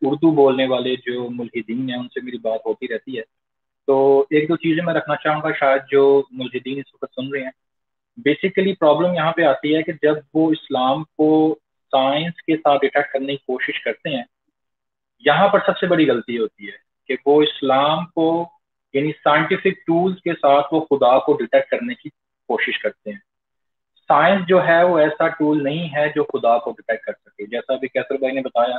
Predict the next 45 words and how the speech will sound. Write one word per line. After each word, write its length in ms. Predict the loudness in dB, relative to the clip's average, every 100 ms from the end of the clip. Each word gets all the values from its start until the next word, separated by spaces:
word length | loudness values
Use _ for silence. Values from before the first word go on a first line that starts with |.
| -4
कि 80 | -6
science 360 | -4 -4 -4 -2
जो 100 | -2
है 80 | 0
वो 100 | 0
सिर्फ 220 | -2 -2 0
आपको 240 | 2 0
ये 160 | 0 0
बताती 440 | 2 0 -2 -6
है 80 | -8 _ _ _ _ _ -6
कि 60 |
चीज़ें 260 | -2 0 0
काम 260 | 2 2 2
कैसे 260 | 0 -2
करती 300 | -6 -6 _
हैं। 80 | -20 _ _ _ _ _ -2
science 260 | 0 2
आपको 240 | 2 4 2
ये 180 | 2
नहीं 120 | 0 -2
बताती 520 | 0 0 0 -4 -4
कि 100 | -4
चीज़ें 300 | -6 -4 -4 -2
क्यों 240 | -2 -2
ऐसे 180 | -4 -6
काम 240 | -10 -10
करती 300 | -14 _ _
हैं। 60 | _ _ _ _ _ _ _ _
और, 320 | 4 6 6 4 2 2 0 -2 -4
अ, 420 | 0 4 4 4
बेशक 720 | 2 0 2 0 -2 -2 -2 -2
हमारा 300 | 0 2 2
ईमान 400 | 0 -2 -2 -2
है 120 | -2
मुसलमान 460 | -4 -6 -4 -4 -4
होने 240 | -6 -6
के 120 | -6
नाते 320 | -4 -4 -4
कि 120 | -6 -6
इस्लाम 540 | -6 -4 -2 0 0
जो 120 | -2 0
है 120 | 0
वो 160 | 0
जिंदा 280 | -2 -2 0
रहेगा। 460 | 0 -2 -6 -6